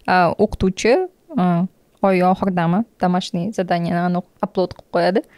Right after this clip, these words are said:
Chunki qilish kerak. Unga shunaqa qonun kelgan. Tip, qilishing kerak обязательно. Но ishlatmayapti. На самом деле, э, uyga vazifani siz o'sha uyga vazifa berilishi kerak bo'lgan vaqtda berasiz-da.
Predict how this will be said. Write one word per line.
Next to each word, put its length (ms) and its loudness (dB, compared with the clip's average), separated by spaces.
Chunki 500 -4
qilish 320 -2
kerak. 320 -2
Unga 260 -4
shunaqa 400 -8
qonun 360 -4
kelgan. 380 -4
Tip, 200 -10
qilishing 340 -2
kerak 220 0
обязательно. 520 -2
Но 140 -2
ishlatmayapti. 640 -2
На 120 -2
самом 260 2
деле, 260 2
э, 300 4
uyga 300 4
vazifani 580 4
siz 340 -4
o'sha 280 -4
uyga 280 2
vazifa 300 0
berilishi 300 0
kerak 240 -2
bo'lgan 280 -2
vaqtda 340 -4
berasiz-da. 520 -6